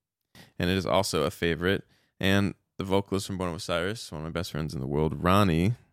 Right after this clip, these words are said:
says that this is his favorite, for sure.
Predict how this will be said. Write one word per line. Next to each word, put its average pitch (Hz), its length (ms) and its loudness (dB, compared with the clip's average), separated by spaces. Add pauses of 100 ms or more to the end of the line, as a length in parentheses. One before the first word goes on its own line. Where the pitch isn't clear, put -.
(140)
says 113 460 4
that 90 160 2
this 92 220 0
is 98 180 -4
his 85 200 -2
favorite, - 380 -4 (260)
for - 140 -6
sure. - 260 -6